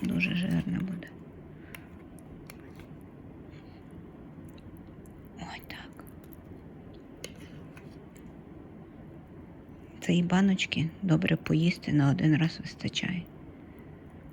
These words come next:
Все.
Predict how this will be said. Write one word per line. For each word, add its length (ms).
Все. 360